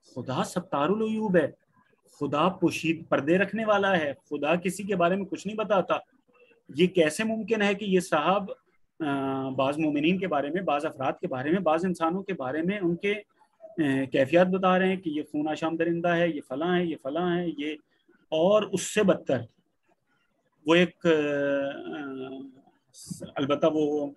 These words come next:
हुक्म फ़िक़ही भी इन्होंने गलत बयान किया है कि साली के साथ कोई, अ, नाजायज़ रवाबित, नाउज़ुबिल्लाह मिन ज़ालिक,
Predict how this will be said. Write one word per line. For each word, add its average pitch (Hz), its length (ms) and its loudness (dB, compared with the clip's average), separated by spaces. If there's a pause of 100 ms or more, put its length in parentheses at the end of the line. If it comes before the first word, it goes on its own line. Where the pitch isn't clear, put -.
हुक्म 156 220 2
फ़िक़ही 156 320 0
भी 185 100 4
इन्होंने 180 220 6
गलत 170 200 4
बयान 175 320 4
किया 190 280 0
है 185 220 2 (880)
कि 135 580 -2
साली 135 380 -2
के 156 120 0
साथ 135 200 -2 (100)
कोई, 135 500 -2
अ, 131 260 -10
नाजायज़ 127 840 -2
रवाबित, 123 440 -4
नाउज़ुबिल्लाह 123 580 -6
मिन 123 120 -6
ज़ालिक, 123 260 -8